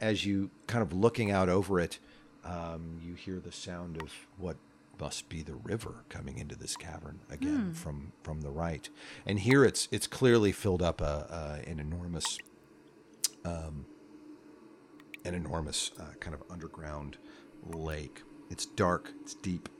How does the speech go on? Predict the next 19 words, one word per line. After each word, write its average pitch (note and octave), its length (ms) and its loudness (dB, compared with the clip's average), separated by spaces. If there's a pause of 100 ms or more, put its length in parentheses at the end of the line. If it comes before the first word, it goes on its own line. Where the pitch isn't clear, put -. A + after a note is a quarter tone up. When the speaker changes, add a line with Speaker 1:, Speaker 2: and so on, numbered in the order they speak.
(1600)
Speaker 1:
There A#2+ 120 4
are G#2 60 4
two C#3 260 2
bronze A#2 640 2
canoes A2+ 680 -6 (1160)
on D#2+ 120 -10
the D2 60 -12
beach. - 440 -12 (960)
Speaker 2:
Hmm. A#3+ 180 2 (2250)
Are G3 80 -4
there E3+ 220 -4
paddles B3 480 0
in D4 60 -4
the D4+ 80 -6
canoes? E4 460 -10 (600)
Speaker 1:
Uh, A2+ 60 2
there G2+ 240 6
are, B2 200 4
yes. F#2 260 -2